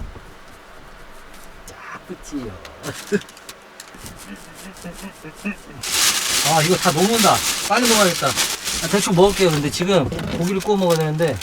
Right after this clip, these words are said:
상도 없고요. 그냥 대충 먹겠습니다. 너무 어두운데? 여기다 왔다, 여기다 왔대. 내 뒤에 있다. 오, 별론데? 어. 좋았다. 수어금. 소주. 소주는 할라. 순하니까.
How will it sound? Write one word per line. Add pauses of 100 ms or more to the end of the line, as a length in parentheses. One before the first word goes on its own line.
상도
없고요.
그냥
대충
먹겠습니다. (1160)
너무
어두운데? (760)
여기다
왔다,
여기다
왔대.
내
뒤에
있다.
오, (540)
별론데? (200)
어. (1120)
좋았다. (340)
수어금. (920)
소주. (220)
소주는
할라. (220)
순하니까.